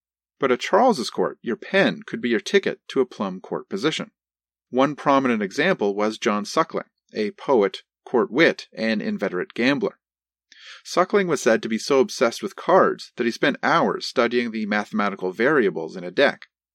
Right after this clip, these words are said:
Not satisfied with the card games on offer in the seventeenth century,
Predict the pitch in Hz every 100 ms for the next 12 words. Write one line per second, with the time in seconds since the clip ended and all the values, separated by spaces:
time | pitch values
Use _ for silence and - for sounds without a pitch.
0 | _ _ - - - - 123 117 - 135
1 | 143 - 80 101 101 101 - 117 117 95
2 | 92 95 92 107 131 107 95 92 110 101
3 | 92 - 190 - 85